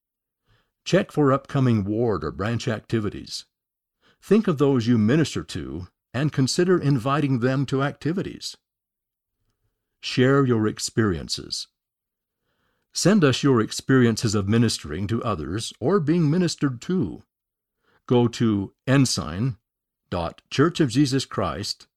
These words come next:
dot org and click Submit an Article or Feedback. End of the article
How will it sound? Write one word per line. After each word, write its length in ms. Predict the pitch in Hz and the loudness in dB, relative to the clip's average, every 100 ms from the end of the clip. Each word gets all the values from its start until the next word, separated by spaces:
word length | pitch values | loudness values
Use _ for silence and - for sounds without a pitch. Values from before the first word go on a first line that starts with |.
| - | -8
dot 300 | 101 135 - | -4 -2 -2
org 460 | 143 139 80 78 - _ _ _ _ - | -4 -4 -4 -8 -14 _ _ _ _ -2
and 260 | 120 117 | 0 0
click 420 | 117 123 120 120 _ _ _ | 0 0 0 0 _ _ _
Submit 560 | - 113 98 147 185 - | -2 -2 2 0 0 -2
an 140 | 147 - | -4 -2
Article 680 | 131 90 85 73 73 92 - _ _ - | -2 -4 -4 -8 -8 -8 -12 _ _ -6
or 260 | 92 107 | -2 0
Feedback. 840 | 110 113 87 65 65 - _ _ _ _ _ _ _ _ _ _ _ _ _ _ _ _ _ _ _ _ _ _ _ _ _ _ _ - | -2 -4 -4 -8 -14 -16 _ _ _ _ _ _ _ _ _ _ _ _ _ _ _ _ _ _ _ _ _ _ _ _ _ _ _ 0
End 180 | 190 202 | 4 6
of 100 | 120 | 6
the 120 | 110 | 4
article 680 | 139 120 82 71 71 117 | 2 0 -4 -6 -6 -8